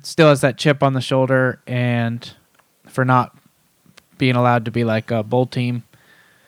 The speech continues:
And Virginia stinks, so I think J M U can win by a T D. Texas State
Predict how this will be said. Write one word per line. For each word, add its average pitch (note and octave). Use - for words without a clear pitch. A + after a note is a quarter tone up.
And C#3
Virginia D#3+
stinks, -
so -
I A#2+
think C#3
J C3+
M B2
U B2
can -
win A#2+
by A#2+
a A2+
T A#2+
D. B2
Texas E3
State F#3